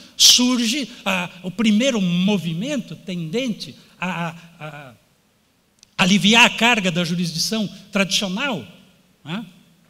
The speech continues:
Por meio da Lei sete mil duzentos e quarenta e quatro, de oitenta e quatro, implanta-se em nosso país o modelo dos juizados de pequenas causas. E esse modelo foi bom.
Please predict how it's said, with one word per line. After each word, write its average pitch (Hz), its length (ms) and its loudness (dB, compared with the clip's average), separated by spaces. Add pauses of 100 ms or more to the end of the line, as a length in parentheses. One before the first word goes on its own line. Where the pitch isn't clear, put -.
(260)
Por 214 140 2
meio 240 180 10
da 214 120 4
Lei 233 120 2
sete 220 360 0
mil 214 180 2
duzentos 180 320 -2
e - 60 -8
quarenta 190 320 -4
e 226 40 -4
quatro, 226 380 -4
de 156 80 -12
oitenta 190 340 -8
e 226 40 -6
quatro, 220 320 -6
implanta-se 208 560 -2
em - 20 -2
nosso 175 280 -2
país 233 380 0 (240)
o 214 60 2
modelo 208 380 4
dos - 500 -2
juizados 196 720 4
de 233 220 6 (340)
pequenas 196 400 2
causas. - 680 -10 (480)
E 285 60 4
esse 233 240 6
modelo 233 380 0
foi 240 200 -2
bom. 185 540 -8